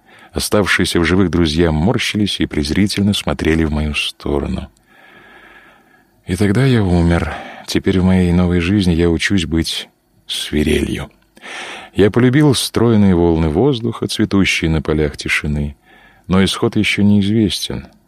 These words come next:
Кто будет играть на мне, Бог или сатана? Надеюсь на милость Божию. Тайное слово.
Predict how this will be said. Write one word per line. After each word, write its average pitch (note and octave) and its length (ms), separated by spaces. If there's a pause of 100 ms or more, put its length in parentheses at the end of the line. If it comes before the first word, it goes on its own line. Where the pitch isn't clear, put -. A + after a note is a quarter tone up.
(140)
Кто A#2+ 460
будет G2 480
играть F2 500
на F2 100
мне, D#2+ 520 (220)
Бог - 520 (540)
или D2 200
сатана? D2+ 760 (1000)
Надеюсь D#2+ 720 (260)
на E2+ 100
милость D2 720 (260)
Божию. D2+ 540 (2000)
Тайное F2 380
слово. - 420